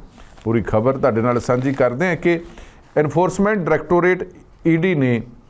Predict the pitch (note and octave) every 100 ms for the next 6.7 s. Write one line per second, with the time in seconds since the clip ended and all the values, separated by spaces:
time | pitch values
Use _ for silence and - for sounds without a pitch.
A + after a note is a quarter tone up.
0 | - - - - - C3+ E3+ F3 F3 D3
1 | C#3+ C#3+ - E3+ E3 D#3 C#3 C#3 C3 C3
2 | E3 - D#3+ - D3 A#2+ A#2+ B2+ - B2+
3 | - D#3+ D3 B2 B2+ B2 C#3+ C#3+ F#2 -
4 | - - - - D3 D3 D#3+ - F3+ E3+
5 | E3+ E3 D3+ C#3 D3 D3 C3+ C3+ D3 C3
6 | A#2 A2+ C3 A#2+ A#2+ C3+ G2